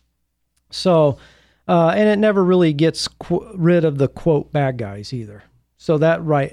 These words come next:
that outcome actually never happens. So the right to life, every human being from, uh, uh,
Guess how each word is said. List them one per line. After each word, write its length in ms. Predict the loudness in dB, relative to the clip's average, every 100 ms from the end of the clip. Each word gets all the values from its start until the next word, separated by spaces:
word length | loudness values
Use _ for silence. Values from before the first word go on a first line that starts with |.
| -2
that 280 | 0 0 -2
outcome 420 | -4 -2 -4 -4
actually 340 | -8 -10 -10
never 280 | -8 -8 -8
happens. 520 | -8 -10 -10 -16 -20 _ _ _ _
So 180 | -2 0
the 120 | 0
right 280 | 0 -2 -2
to 100 | -2
life, 460 | -2 -2 -6 -18 _ 0
every 360 | 0 2 -2
human 380 | -2 -4 -2 -2
being 300 | 0 0 -2
from, 300 | -2 -2 -2 -6 _ _ _ _
uh, 40 | -10
uh, 640 | -4 -2 -2 -4 -4 -4